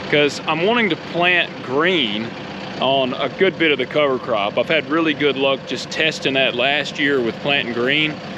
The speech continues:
Planter did really good, so I'm gonna put all new openers on it,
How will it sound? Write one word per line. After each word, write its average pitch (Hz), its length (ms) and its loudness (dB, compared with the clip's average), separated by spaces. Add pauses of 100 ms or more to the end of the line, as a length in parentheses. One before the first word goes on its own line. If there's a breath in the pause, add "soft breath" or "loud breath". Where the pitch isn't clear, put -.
(180)
Planter 190 420 2
did 156 220 2
really 151 340 2
good, 135 400 2 (420 loud breath)
so 147 180 0
I'm 147 160 0
gonna 180 160 2
put 196 220 2
all 160 220 2
new 139 180 2
openers 135 500 0
on 123 200 0
it, 127 220 -4